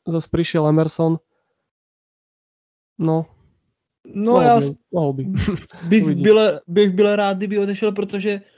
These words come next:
Speaker 2: ten post pravého obránce máme vyřešený.
Speaker 1: Hej, hej,
Speaker 2: A,
Speaker 1: určitě.
Speaker 2: a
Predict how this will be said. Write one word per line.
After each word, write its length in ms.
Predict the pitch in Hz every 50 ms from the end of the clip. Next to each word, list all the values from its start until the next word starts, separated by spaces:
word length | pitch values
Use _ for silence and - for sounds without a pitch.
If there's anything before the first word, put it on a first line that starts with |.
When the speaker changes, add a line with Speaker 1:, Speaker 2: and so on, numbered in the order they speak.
| _ _ _
Speaker 2:
ten 180 | - 202 196 196
post 280 | 196 190 185 - - - _
pravého 420 | - 190 185 180 180 185 185 190
obránce 400 | 185 180 185 185 185 180 180 190
máme 240 | 185 185 190 190 190
vyřešený. 800 | 165 143 131 139 160 151 - 170 160 156 160 175 202 233 233 _ _ -
Speaker 1:
Hej, 200 | 147 139 135 127 - -
hej, 100 | 143 135
Speaker 2:
A, 220 | - - - -
Speaker 1:
určitě. 320 | - 156 - 151 147 151
Speaker 2:
a 200 | 156 151 151 143